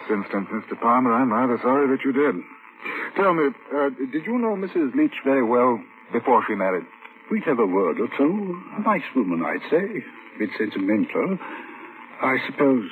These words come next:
Speaker 2: that came of loneliness.
Speaker 1: But would you say that until the time you heard the quarrel, they were, uh, happy together?
Speaker 2: Yes, yes, I'd say that.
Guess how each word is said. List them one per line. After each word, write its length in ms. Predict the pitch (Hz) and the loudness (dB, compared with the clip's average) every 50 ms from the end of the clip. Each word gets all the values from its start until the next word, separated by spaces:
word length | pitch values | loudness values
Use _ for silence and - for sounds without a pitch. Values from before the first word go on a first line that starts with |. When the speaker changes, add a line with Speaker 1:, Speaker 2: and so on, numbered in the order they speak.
| - - - - - | -10 -14 -10 -4 -2
Speaker 2:
that 140 | 117 127 120 - - | -2 -2 -2 -4 -4
came 200 | - 123 120 123 127 | 0 0 0 2 2
of 120 | 127 101 95 | 0 0 2
loneliness. 600 | 95 90 87 80 78 78 80 78 78 73 71 - - - - - - - - - | 2 2 2 2 0 -4 -4 -4 -6 -6 -8 -10 -12 -16 -16 -18 -18 -12 -8 -4
Speaker 1:
But 140 | - - | -4 -2
would 100 | - 92 | 0 0
you 120 | 90 107 101 | 0 0 2
say 180 | - 120 113 | 4 4 4
that 140 | 98 95 87 | 2 2 -2
until 320 | 87 92 - - 117 107 95 | -6 -8 -4 0 0 2 2
the 120 | - - - | 2 0 0
time 340 | - 123 120 117 110 101 101 | 2 2 4 4 2 0 -2
you 220 | 101 101 92 92 | -2 -2 -2 -2
heard 260 | 90 101 117 104 90 80 | 0 0 0 0 0 -2
the 80 | - | -4
quarrel, 520 | - - - - 101 - 110 92 87 90 87 | -8 -2 2 6 6 8 8 6 4 2 0
they 80 | 90 | -2
were, 160 | 85 85 - - - - - | -2 -2 -2 -4 -6 -6 -4
uh, 160 | 101 92 85 | -2 -2 -2
happy 300 | 80 - 104 - - - | 0 -2 -2 -2 -4 -8
together? 360 | - - - - - - 73 - - - - - - - - - - | -10 -8 -6 -6 -8 -8 -10 -16 -20 -20 -20 -20 -20 -20 -20 -16 -12
Speaker 2:
Yes, 680 | - 80 - 82 82 90 113 175 190 220 247 254 254 240 - - - - - - | -10 -8 -8 -6 -6 -4 -4 -2 0 2 2 2 2 0 -4 -10 -16 -14 -10 -8
yes, 260 | - - - - - - | -6 -4 -2 -2 -2 -2
I'd 300 | - - - - - - | -2 -2 -2 -4 -6 -4
say 160 | - - 82 76 | 0 0 0 2
that. 340 | 71 78 - 123 175 196 | 2 2 2 4 2 2